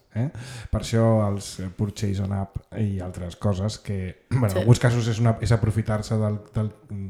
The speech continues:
Speaker 1: de l'usuari, del client, i en altres és necessari per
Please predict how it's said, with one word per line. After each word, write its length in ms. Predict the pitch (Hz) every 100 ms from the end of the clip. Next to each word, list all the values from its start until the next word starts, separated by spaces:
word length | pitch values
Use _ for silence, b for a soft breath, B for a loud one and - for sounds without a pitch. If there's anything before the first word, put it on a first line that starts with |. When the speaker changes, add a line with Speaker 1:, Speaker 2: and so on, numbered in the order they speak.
| 90 - B B
Speaker 1:
de 80 | -
l'usuari, 440 | 110 107 107 113 127
del 220 | 107 95
client, 360 | 113 117 135 139 B B
i 60 | 135
en 80 | 117
altres 240 | 117 131
és 140 | 135 131
necessari 440 | 131 113 110 123
per 200 | 123 113